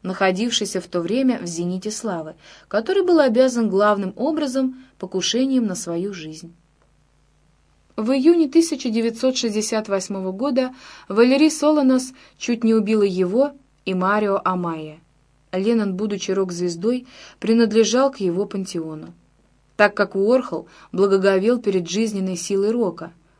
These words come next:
который олицетворял для него сердцебиение поп-арта. К Йоко Уорхол относился с явным презрением, считая ее чем-то вроде карикатуры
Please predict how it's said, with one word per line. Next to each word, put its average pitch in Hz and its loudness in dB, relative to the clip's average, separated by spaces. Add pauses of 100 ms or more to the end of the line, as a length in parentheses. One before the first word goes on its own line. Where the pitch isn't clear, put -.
который 294 2
олицетворял 208 -2
для 180 -4
него 180 -4
сердцебиение 220 -4
поп-арта. 175 -10 (580)
К - -6
Йоко 370 4
Уорхол 285 2
относился 233 -2
с 247 -6
явным 202 0
презрением, 170 -8 (280)
считая 208 2
ее 190 0 (280)
чем-то 277 0
вроде 190 -2
карикатуры 175 -4